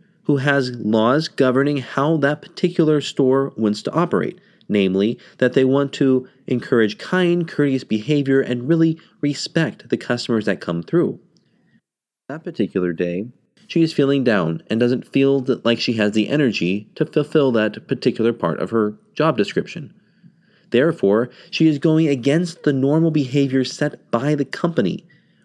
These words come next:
which is now an unethical situation. Yes, I get it. She, it's hard for her. We get it. We move on. But nevertheless, to describe the situation and the behavior of this woman, we have to look at what's grounding her behavior,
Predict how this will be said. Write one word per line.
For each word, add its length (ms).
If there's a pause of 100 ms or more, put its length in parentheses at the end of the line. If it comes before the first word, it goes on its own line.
(120)
which 160
is 120
now 340
an 160
unethical 560
situation. 720 (1300)
Yes, 360
I 140
get 320
it. 140
She, 140
it's 200
hard 300
for 80
her. 340 (360)
We 100
get 180
it. 80
We 80
move 240
on. 300 (200)
But 240 (160)
nevertheless, 560 (260)
to 60
describe 420
the 60
situation 800 (640)
and 200
the 40 (120)
behavior 340
of 80
this 220
woman, 320 (280)
we 100
have 200
to 80
look 180
at 200
what's 260 (180)
grounding 440
her 160
behavior, 580